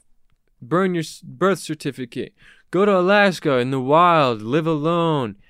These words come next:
You can do this." And I'm like, "Oh my God, I love this story. And it's based on a true story, so this is gonna be good, man. He's gonna love it." Next thing you, next thing you know,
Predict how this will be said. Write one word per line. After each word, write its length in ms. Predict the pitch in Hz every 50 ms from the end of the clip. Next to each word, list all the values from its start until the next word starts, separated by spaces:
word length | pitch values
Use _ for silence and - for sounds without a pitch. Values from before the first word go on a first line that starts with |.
| _ _ _ _ - - -
You 160 | - 151 160
can 180 | - 185 170 139
do 300 | - - 170 208 220 196
this." 420 | 143 117 101 - - - - - _ -
And 120 | 117 123
I'm 120 | 123 123 123
like, 280 | 120 117 113 104 - - -
"Oh 100 | 123 131
my 140 | 123 110
God, 280 | 101 98 117 120 123 110
I 40 | 98
love 280 | 98 104 117 123 117
this 140 | 113 110 101
story. 420 | - - 120 117 113 113 113 107 - - - _ _ -
And 160 | - 120 120
it's 120 | 117 -
based 300 | - - 123 123 117 - 131
on 80 | 117
a 60 | 110 101
true 220 | - - 123 117
story, 420 | 104 - - 120 113 113 113 110
so 160 | 107 - 117 101
this 180 | 95 107 -
is 100 | 117 110
gonna 160 | 113 113 107
be 120 | 98 98 98
good, 280 | 95 113 113 110 101 95
man. 200 | 98 95 95 95
He's 140 | 104 98 101
gonna 160 | 107 95 95
love 260 | 95 101 104 95 -
it." 100 | - - _ _ _ _ _ _ _ _ - - - _ _ _ _ _ _ _ _ _ _ _ _ _ _ _ _ -
Next 360 | 120 127 143 160 - - -
thing 140 | 151 147 147
you, 240 | 139 135 131 120 - -
next 340 | - 131 139 147 151 151 -
thing 140 | - 160 156
you 100 | 143 139
know, 300 | 139 135 135 127 123 117